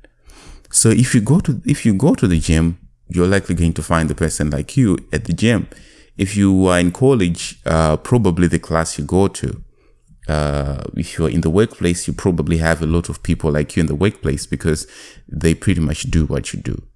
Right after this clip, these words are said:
If you go to church, you're likely going to find that person in church because you already have the same belief system anyway, right? So, so there is that. So you have to be in the right places. You can't be a church goer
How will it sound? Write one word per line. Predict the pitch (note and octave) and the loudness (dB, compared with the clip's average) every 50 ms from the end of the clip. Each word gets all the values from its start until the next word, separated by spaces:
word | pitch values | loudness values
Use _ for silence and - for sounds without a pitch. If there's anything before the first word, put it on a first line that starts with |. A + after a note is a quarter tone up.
| _ _ _ _ _ _ _ _ _ _ _ - _ _ - | _ _ _ _ _ _ _ _ _ _ _ -20 _ _ -6
If | F2 - - | -4 0 0
you | F2 | 0
go | D#2 F2 F2+ F2 | 2 2 2 2
to | - D2+ | 2 -2
church, | - - C3 C3+ C#3 B2+ - - - | -2 2 4 4 4 4 0 -2 0
you're | E2+ E2+ | 2 2
likely | F2 F2 F2 - D#2+ | 2 2 2 0 -2
going | D#2 D#2+ D#2 - | 0 0 0 0
to | - - | -2 -4
find | - E2 D#2 D2+ D2 | -2 -2 0 0 0
that | D2+ D#2 - - | 0 -2 -2 -2
person | - D#2 - - D2+ D2 | -4 -4 -4 -2 -2 -2
in | D2 | -2
church | - - B2+ A2+ - - - - | -2 0 0 0 -2 -2 -8 -10
because | D2+ - - E2 D2+ D2 - - - - - - _ _ _ - - - | -8 -4 -2 -2 -2 -2 -4 -8 -10 -14 -20 -20 _ _ _ -16 -6 0
you | F2 F2 E2 D2+ - - - - - - | 2 2 2 2 -2 -8 -18 -10 -4 -2
already | E2 E2 E2 D#2+ C#2 D#2 | 0 2 2 2 0 0
have | D#2+ D#2+ D#2 D#2 D#2 - | -2 0 0 0 -2 -2
the | - - | -6 -8
same | - - E2 D#2 D2+ D2 | -4 -2 0 0 0 -2
belief | D2 D2 D2+ D2 - | -2 -2 -4 -4 -4
system | - - D#2 - - - - - - | -4 -4 -2 -4 -4 -6 -6 -4 -2
anyway, | D#2+ D#2+ E2 - - - - - | -2 -2 -2 -4 -6 -8 -8 -6
right? | - D#2 D#2 D#2 - - | -4 -2 -2 -2 -2 -2
So, | - - D#2+ D#2 - - - - - - - - - - - _ _ _ _ _ _ _ _ _ - - - - | 0 0 0 -2 -2 -8 -20 -20 -20 -20 -20 -20 -20 -20 -20 _ _ _ _ _ _ _ _ _ -16 -14 -10 -4
so | - F2+ E2 D#2+ | 0 2 2 4
there | D2 D#2+ D#2 | 4 2 2
is | D2+ C#2+ - | 2 0 0
that. | - E2 D2 - - - | 0 -2 -2 -2 -2 -2
So | - A2 G#2 | 2 2 4
you | G2+ G2+ G2+ | 4 4 4
have | G#2 A2 B2 C3 C3 - | 4 4 2 2 0 0
to | - G#2 | -4 -2
be | F#2 A2 G#2 G2+ - - | 0 2 2 2 2 2
in | F#2 E2+ | 0 0
the | F2 E2 | 0 0
right | E2 E2+ E2+ F2 - - | 2 2 0 0 -2 -2
places. | - G#2 G#2 F#2+ - - - - - - - - | 0 0 0 0 -2 -6 -6 -8 -10 -10 -6 -2
You | F2+ F2 | -2 0
can't | - B2+ C3 A#2+ G2+ | 2 4 2 4 4
be | G2 G2 - | 2 2 2
a | F2+ E2+ | 2 0
church | - - A2 - - - - | 0 0 0 0 0 -4 0
goer | - G2 F#2 E2 D#2 D#2 | 2 2 4 4 2 0